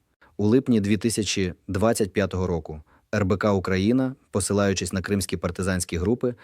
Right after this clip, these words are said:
повідомило, що зроблені ними фото показують практично порожній порт, який колись мав бути головною перевагою Росії в цій війні. У цьому контексті стає зрозуміло, яке значення мають останні удари привидів.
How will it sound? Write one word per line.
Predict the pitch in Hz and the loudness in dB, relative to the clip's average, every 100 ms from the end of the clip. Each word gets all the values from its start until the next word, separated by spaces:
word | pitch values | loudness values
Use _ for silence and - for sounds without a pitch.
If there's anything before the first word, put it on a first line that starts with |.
| - - | -20 -4
повідомило, | 104 101 107 127 113 | 0 2 4 4 4
що | 104 104 | 2 0
зроблені | 95 107 101 98 | 0 2 2 0
ними | 92 90 90 | 0 0 -2
фото | - 120 113 | 0 0 0
показують | 90 90 101 98 98 - | -4 -2 0 0 0 -2
практично | 98 - 110 - 92 | -4 -2 -4 -4 -4
порожній | 95 101 95 95 | 0 0 0 -2
порт, | 90 104 120 - - - - | 0 0 0 -4 -18 -20 -8
який | 95 92 107 | -4 0 0
колись | 104 101 117 - | 2 0 2 0
мав | 101 | 0
бути | 90 107 101 | 0 -2 -2
головною | 90 98 95 104 98 | 0 0 0 2 0
перевагою | 95 92 92 98 95 92 | 0 0 0 0 0 0
Росії | 90 - 98 92 | -2 -2 -2 -2
в | |
цій | - 95 | -4 -4
війні. | 90 87 80 76 - _ - - | -2 -2 -4 -8 -16 _ -20 -10
У | 101 | -6
цьому | 95 135 151 | 2 4 4
контексті | 147 117 143 - 143 | 2 2 2 0 -4
стає | 120 117 120 123 | 0 2 2 2
зрозуміло, | 120 117 120 113 90 76 - - - | 0 2 2 2 0 -4 -12 -16 -4
яке | 92 92 131 | 0 2 2
значення | 110 117 - 151 131 | 4 2 2 2 2
мають | 110 123 113 | 4 2 2
останні | - - 113 120 110 | -2 0 0 2 0
удари | 85 92 104 101 | 0 0 0 0
привидів. | - 92 80 73 62 | 0 0 0 -4 -12